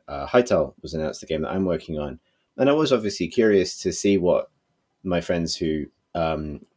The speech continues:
worked or, or work at Mojang would make of it, 'cause obviously same genre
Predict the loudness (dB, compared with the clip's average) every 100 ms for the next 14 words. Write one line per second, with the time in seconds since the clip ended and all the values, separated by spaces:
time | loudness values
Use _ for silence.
0 | -8 -2 0 -2 -6 -4 -2 -2 -4 -6
1 | -4 0 0 0 -4 -4 -4 -2 -4 -2
2 | 0 0 0 -10 -16 -12 -12 -10 -8 -10
3 | -10 _ -8 -6 -6 -8 -4 -2 -4